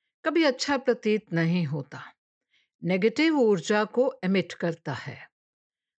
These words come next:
पर क्या सचमुच ऐसा होता है अंत, the end?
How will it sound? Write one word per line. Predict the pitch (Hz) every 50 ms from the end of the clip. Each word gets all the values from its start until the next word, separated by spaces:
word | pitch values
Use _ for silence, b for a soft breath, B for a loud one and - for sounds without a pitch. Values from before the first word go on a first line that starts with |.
| _ _ _
पर | 214 214 - _
क्या | - 254 254 254
सचमुच | 240 - - 196 165 165 - - 226 233 247 247 - - - _
ऐसा | 190 196 190 175 - 220 220
होता | 220 180 175 170 165 - 220
है | 233 240 254 277 262 233
अंत, | 175 147 160 147 _ _ _ _ _ _ _ _ _ _ _ _ _ _ 180
the | 165 160 190 185 - _ _ -
end? | 190 196 185 151 135 - _ -